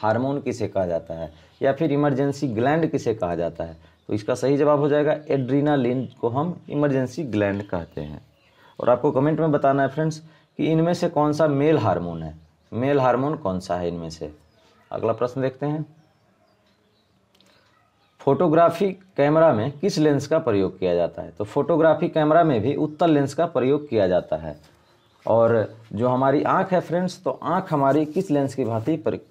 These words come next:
काम करती है, तो उसका भी सही जवाब उत्तल लेंस हो जाएगा। अगला क्वेश्चन देखते हैं, मनुष्य के भोजन का पाचन का आरंभ कहाँ से होता है? तो मनुष्य के भोजन का पाचन का आरंभ जो होता है फ्रेंड्स, ये होता है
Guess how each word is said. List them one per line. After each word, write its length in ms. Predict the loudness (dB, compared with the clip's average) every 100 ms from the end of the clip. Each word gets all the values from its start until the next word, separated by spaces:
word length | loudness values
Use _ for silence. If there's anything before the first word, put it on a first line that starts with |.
| -4
काम 200 | 0 2
करती 300 | 2 -2 0
है, 120 | 0 2
तो 120 | -2
उसका 220 | 0 0
भी 100 | 2
सही 200 | 2 2
जवाब 360 | 4 2 2 -6 _ -10
उत्तल 280 | -4 0 2
लेंस 280 | 2 -2
हो 140 | -4 -2
जाएगा। 360 | 0 0 -2 -6 -20 _ _ _ -6
अगला 220 | -2 0
क्वेश्चन 320 | 0 -2 -2 -2
देखते 240 | -2 -4
हैं, 200 | -4 -6 -16 _ _ _ _ _ _ _ _ _ _ _ _ -2
मनुष्य 420 | 0 2 2 0
के 140 | 2 2
भोजन 400 | 2 2 2 2
का 140 | 0
पाचन 480 | 2 2 2 -4 -6 -10 _ _ 0
का 80 |
आरंभ 460 | 4 4 4 2 -2
कहाँ 240 | 0 0 0
से 140 | 0
होता 260 | 0 -2 -6
है? 140 | -8
तो 120 | -4
मनुष्य 300 | 0 0 0
के 80 | 0
भोजन 320 | 2 2 2
का 100 | 0
पाचन 360 | 2 2 2 0
का 120 | 4
आरंभ 220 | 4 4
जो 100 | 2
होता 160 | 2 2
है 80 | 0
फ्रेंड्स, 340 | -2 -6 -4
ये 100 | -2
होता 240 | 0 0
है 120 | -2